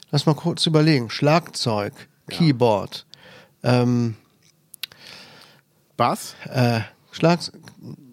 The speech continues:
Speaker 1: nee, den Bass hat ja der, der Bassist selber dabei gehabt.
Speaker 2: Ja, normal ist er aber auch mit im Schrank drin bei uns.
Speaker 1: Stimmt, da ist noch dieser Schrank mit den Instrumenten bei.
Speaker 2: Genau.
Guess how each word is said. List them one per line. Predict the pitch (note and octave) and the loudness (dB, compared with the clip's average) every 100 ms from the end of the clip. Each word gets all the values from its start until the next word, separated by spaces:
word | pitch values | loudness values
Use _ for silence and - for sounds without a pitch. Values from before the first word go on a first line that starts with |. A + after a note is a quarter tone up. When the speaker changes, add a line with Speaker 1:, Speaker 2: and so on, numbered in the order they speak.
| _ | _
Speaker 1:
nee, | C#3+ C3 B2 | -4 0 2
den | A#2 A2+ | 0 2
Bass | D3 - | 2 2
hat | G#3 | 2
ja | G3 E3+ | 2 4
der, | E3 D#3+ | 4 2
der | D#3 | 0
Bassist | D3 C#3+ D#3+ - | -2 -2 -4 0
selber | C3+ A2+ | 0 0
dabei | G#2 G2+ G2 | -4 -4 -6
gehabt. | G#2 - - - | -10 -12 -16 -6
Speaker 2:
Ja, | F3+ D3+ D3+ | 4 4 6
normal | D3 C#3+ G3+ | 4 2 0
ist | G3+ | -2
er | F#3+ | -2
aber | D#3+ | 0
auch | |
mit | E3 G3 | -2 -4
im | F#3 | -6
Schrank | - D#3+ D#3+ | -4 -4 -4
drin | A2 G2+ | -6 -6
bei | G2+ | -8
uns. | F#2+ G2 - | -8 -12 -2
Speaker 1:
Stimmt, | - G#3 | 0 4
da | E3 | 4
ist | C#3+ | 4
noch | D#3 | 2
dieser | E3+ D#3+ D3 | 2 2 2
Schrank | F3 G3 - | 4 2 0
mit | C3+ | -2
den | C3+ | 0
Instrumenten | B2+ - B2+ B2+ D#3+ F3 F3+ | -2 -2 2 4 2 2 2
bei. | D#3 D#3+ | 2 2
Speaker 2:
Genau. | F#3+ E3+ | 0 -2